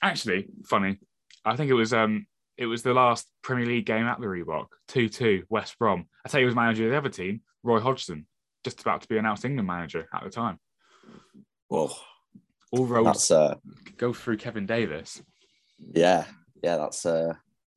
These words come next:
Speaker 2: two ex-England managers mentioned now with Big Sam.
Speaker 1: Yeah.
Speaker 2: Um, yeah, I've, um,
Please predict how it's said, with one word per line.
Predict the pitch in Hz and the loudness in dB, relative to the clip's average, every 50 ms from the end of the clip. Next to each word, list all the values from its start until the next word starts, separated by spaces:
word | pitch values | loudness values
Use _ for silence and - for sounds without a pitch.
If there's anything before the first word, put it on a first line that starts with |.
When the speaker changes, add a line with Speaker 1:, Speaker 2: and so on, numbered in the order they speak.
| _ - | _ -16
Speaker 2:
two | - - 98 | -6 -2 -2
ex-England | - - - - 62 64 67 71 71 | -2 -2 -4 -8 -8 -4 -2 -2 -2
managers | 69 76 76 67 - 73 - | 0 -2 -2 0 -2 -2 2
mentioned | 80 76 76 65 - - 76 76 | 4 4 4 4 2 2 2 2
now | 82 90 98 107 - | 2 0 -2 -8 -10
with | - 73 - - | -10 -10 -4 -2
Big | - 80 - | -2 -2 -2
Sam. | - - 87 92 107 113 _ _ _ _ _ _ _ - | -2 -2 -2 -4 -4 -8 _ _ _ _ _ _ _ -12
Speaker 1:
Yeah. | 101 101 101 | -10 -2 2
Speaker 2:
Um, | 85 85 82 82 82 80 80 80 82 82 78 - _ _ _ _ _ _ _ - - - _ - _ _ - - - _ _ - | 4 4 6 6 6 6 6 6 6 2 2 -2 _ _ _ _ _ _ _ -20 -20 -20 _ -20 _ _ -20 -20 -20 _ _ 0
yeah, | - 101 101 101 104 101 | 4 4 6 8 6 6
I've, | 90 - - 98 | 4 2 0 2
um, | 87 85 87 85 85 82 82 85 82 | 2 4 4 2 0 0 -4 -8 -8